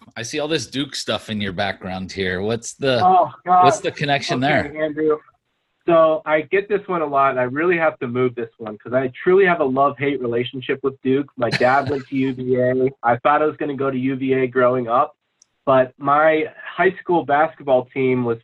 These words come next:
Speaker 2: very Duke-centric, so I went out and went to basketball camp twice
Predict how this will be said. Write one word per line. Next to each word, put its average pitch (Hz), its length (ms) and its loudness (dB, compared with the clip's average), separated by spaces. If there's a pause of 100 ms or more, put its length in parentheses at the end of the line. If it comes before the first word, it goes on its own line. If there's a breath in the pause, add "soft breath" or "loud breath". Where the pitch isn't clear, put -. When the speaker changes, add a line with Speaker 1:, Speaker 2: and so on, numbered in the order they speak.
Speaker 2:
very 165 420 2 (100)
Duke-centric, 160 1000 0 (240)
so 131 420 4 (340 loud breath)
I 143 200 2
went 160 200 2
out 156 220 4
and 139 140 -4
went 151 180 0
to 139 80 -8
basketball 143 540 -2
camp 135 400 -6
twice 147 460 0